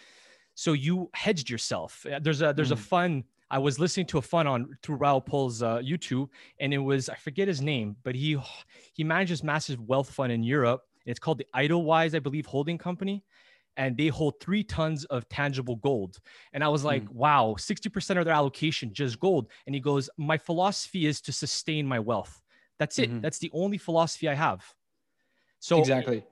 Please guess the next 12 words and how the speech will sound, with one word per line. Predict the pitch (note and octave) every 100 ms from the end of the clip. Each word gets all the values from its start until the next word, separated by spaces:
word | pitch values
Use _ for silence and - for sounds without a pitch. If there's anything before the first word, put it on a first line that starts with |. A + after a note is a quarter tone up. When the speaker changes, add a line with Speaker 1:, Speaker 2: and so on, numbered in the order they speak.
| _
Speaker 1:
you | C#3+
know, | D3+ F3
so | -
I | E3+ D#3
get | A#2+ F#3 A3 -
the | F3
value | B2 C#3+ E3 D#3 G#2+
now | G2+ F#2
more | A#2+ D3
than | C3+
ever | C#3+
before. | C3 - C3+ G2 F#2